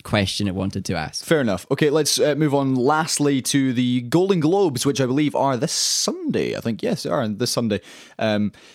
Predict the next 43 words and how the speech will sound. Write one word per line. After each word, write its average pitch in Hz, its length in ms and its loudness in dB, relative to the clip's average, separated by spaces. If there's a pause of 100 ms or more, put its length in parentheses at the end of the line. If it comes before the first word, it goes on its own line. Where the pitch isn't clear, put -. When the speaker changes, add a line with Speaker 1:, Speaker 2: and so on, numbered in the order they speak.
(160)
Speaker 2:
in 117 440 2
Hollywood, 123 480 2
it's 113 140 0
the 123 60 2
Hollywood 135 320 2
Foreign 120 240 2
Press 120 300 2
who 123 200 2
decides, 113 680 0
uh, 101 340 2
these 120 200 -2
ones. 127 180 0
Let's 190 140 2
just 208 160 0
talk 208 160 2
about 175 120 2
the 139 60 0
big 147 140 0
four. 107 500 2 (260)
Let's 135 140 -2
make 151 100 2
some 135 120 0
predictions. 120 440 0
I 123 40 2
know 139 80 2
we 147 100 2
haven't 120 280 0
seen 139 280 2
all 107 120 2
these 104 140 0
films. 101 280 0
Some 110 80 0
of 110 60 2
these 101 100 -2
films 101 240 0
actually - 260 -2
aren't 98 240 -2 (140)
out - 360 0
yet - 440 -4
in 92 320 0
the 85 80 -4
U 90 140 -4
K. 113 440 0